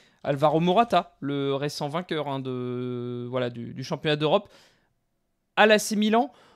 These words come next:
je pourrais vous en montrer plein, je vais pas forcément faire tout le tour, mais comme vous voyez, il y en a pas mal, en sachant que cette mise à jour permet aussi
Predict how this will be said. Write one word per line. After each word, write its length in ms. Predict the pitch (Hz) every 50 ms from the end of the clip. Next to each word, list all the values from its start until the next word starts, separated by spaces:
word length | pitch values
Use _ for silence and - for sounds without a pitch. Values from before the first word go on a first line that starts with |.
| _ _ _ _ _
je 100 | - -
pourrais 260 | - - 220 233 277
vous 160 | 254 226 247
en 80 | 247 247
montrer 300 | 240 240 233 - 254 233
plein, 280 | - - 196 190 208
je 120 | 208 156 147
vais 40 | 135
pas 140 | - 143
forcément 400 | 139 - 151 139 - - 147 151
faire 220 | 156 - - 147 -
tout 120 | - 175
le 60 | 165
tour, 180 | - - 240 233
mais 140 | 208 180 160
comme 160 | - 190 190
vous 80 | 175 175
voyez, 380 | 185 185 185 185 202 180 - -
il 40 | 151
y 40 | 147
en 60 | 156
a 60 | 160
pas 160 | 156 - 165
mal, 260 | 160 175 208 254 247 -
en 120 | - 247
sachant 340 | - - 302 285 - 311 330
que 220 | - - 247 262 -
cette 300 | - - - 214 - -
mise 160 | 285 254 233
à 60 | 208
jour 260 | 175 160 160 170 - _ _ _ _ _ _
permet 300 | - 151 139 147 151 -
aussi 380 | - - - - - - 180 196